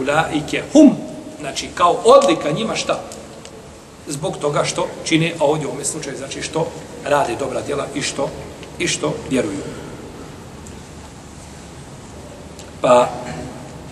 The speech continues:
čovjek, znači, kada vjeruje u ahiret, on se priprema za taj ahiret i nastoji, znači, da se sačuva, da se sačuva, jeli, vatre džehennemske i mora biti čvrsto vjerovan. Zato se kaže, „Wa bil ahireti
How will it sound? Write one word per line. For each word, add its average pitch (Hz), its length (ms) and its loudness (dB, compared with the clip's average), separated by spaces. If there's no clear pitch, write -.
čovjek, 175 300 4
znači, 156 320 0
kada 131 160 0
vjeruje 151 260 2
u - 20 2
ahiret, 196 320 0
on 151 140 2
se 151 160 0
priprema 165 440 -4
za 127 80 -8
taj 123 180 -6
ahiret 180 300 -4
i 147 60 -4
nastoji, 156 420 2
znači, 147 280 0
da - 80 -2
se - 140 0
sačuva, 160 500 2
da 143 60 -2
se 165 160 2
sačuva, 151 560 0
jeli, 143 240 0
vatre - 300 0
džehennemske 160 640 -2
i 143 100 2
mora 151 280 8
biti 151 320 -2
čvrsto 156 320 2
vjerovan. - 320 -8
Zato 151 240 4
se - 80 0
kaže, 156 200 4
„Wa 135 140 2
bil 131 140 -4
ahireti 156 500 2